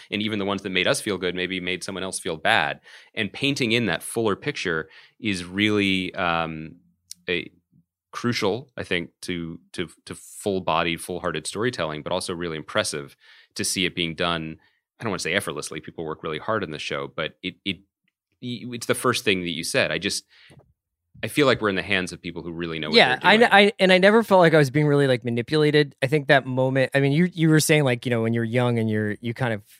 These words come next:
Speaker 2: you're, you're having an extremely normal one out, it's just <laughs> like, A, you, you definitely feel like you lose your, your grip on, on your fastball pretty fast, where you're just like, "I'm kind of giving myself over to the, to the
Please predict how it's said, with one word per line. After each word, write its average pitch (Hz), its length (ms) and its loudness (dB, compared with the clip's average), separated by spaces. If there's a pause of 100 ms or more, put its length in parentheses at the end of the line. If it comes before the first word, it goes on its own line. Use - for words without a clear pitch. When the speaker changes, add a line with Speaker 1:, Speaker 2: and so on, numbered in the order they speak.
(1000)
Speaker 2:
you're, 117 200 -4
you're 113 100 -6
having 113 260 0
an 107 80 0
extremely 113 400 -2
normal 117 340 -2
one 101 300 -4 (220)
out, 113 300 0 (580)
it's - 180 -2
just - 280 0
<laughs> - 0 -
like, - 400 4 (600)
A, 147 160 8
you, 156 200 6 (180)
you 135 120 -2
definitely 135 460 0
feel 127 320 0
like 123 240 0 (160)
you 123 380 -4
lose 123 400 -4
your, 127 200 -2 (380)
your 131 100 -2
grip 131 260 0
on, 120 280 0 (360)
on 127 100 0
your 127 80 2
fastball 131 580 2
pretty 131 200 0
fast, 110 360 -2
where 120 100 -2
you're 110 100 0
just 113 220 -4
like, 113 240 -4
"I'm 131 140 2
kind 151 200 2
of 131 100 -8
giving 135 320 0
myself 120 460 0
over 123 260 0
to 117 60 2
the, 107 120 -4 (260)
to 135 120 0
the 107 280 -4